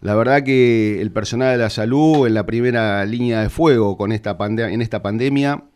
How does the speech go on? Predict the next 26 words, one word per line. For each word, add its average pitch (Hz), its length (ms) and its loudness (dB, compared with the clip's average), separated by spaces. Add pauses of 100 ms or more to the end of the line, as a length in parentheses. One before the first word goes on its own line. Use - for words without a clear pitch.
y 98 120 -6
en 110 40 0
esta 104 460 -4
cuarentena 101 640 -2
eterna. 110 540 -4 (1080)
Eh, 107 680 4 (640)
y 151 60 -2
bueno, 175 240 6
aparte 160 440 2
de 123 120 4
la 113 260 4
recomposición 117 680 0
salarial, 135 540 2
yo 139 160 -2
supongo 127 520 0
que 131 160 -2
será 120 200 -2
el 123 80 0
mismo 120 180 -2
caso 127 280 -4
de 98 80 0
la 95 140 -4
policía, 98 600 -2
¿no? 107 240 -4 (840)
Es, 113 280 -2
eh, 90 1120 -4